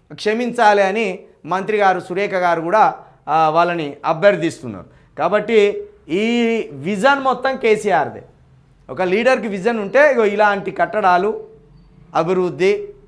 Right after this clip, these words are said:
సంక్షేమం జరుగుతుంది. కేసీఆర్ ఉద్దేశం ఏంది ఇది కట్టడానికి? భక్తులు, మన హిందువులు ఎప్పుడు నిత్యం ఏదో ఒక మొక్కులు చెల్లించుకుంటారు. ప్రతిరోజు వాళ్ళు ఏదో ఒక పూజ ఉంటుంది వాళ్ళకు.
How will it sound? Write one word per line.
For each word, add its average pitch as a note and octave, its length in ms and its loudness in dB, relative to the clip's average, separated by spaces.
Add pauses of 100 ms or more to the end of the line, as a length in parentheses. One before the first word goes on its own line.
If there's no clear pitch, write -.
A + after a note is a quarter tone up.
(180)
సంక్షేమం E3+ 680 -4 (160)
జరుగుతుంది. B2+ 540 -6 (680)
కేసీఆర్ A3+ 400 2
ఉద్దేశం A#3 500 -2
ఏంది A#3 140 -6
ఇది A3 120 -6
కట్టడానికి? G#3 840 -2 (920)
భక్తులు, E3+ 480 0
మన A#3+ 160 0
హిందువులు A3 340 -2
ఎప్పుడు A#3 320 -2
నిత్యం A3 380 0
ఏదో A3 200 2
ఒక A3 140 -6
మొక్కులు G3+ 380 -8 (100)
చెల్లించుకుంటారు. G3+ 720 -6 (640)
ప్రతిరోజు A3 840 6
వాళ్ళు B3 520 4 (580)
ఏదో A3 300 4
ఒక A#3+ 160 4
పూజ A3+ 360 4
ఉంటుంది A3+ 360 2
వాళ్ళకు. D#3+ 320 0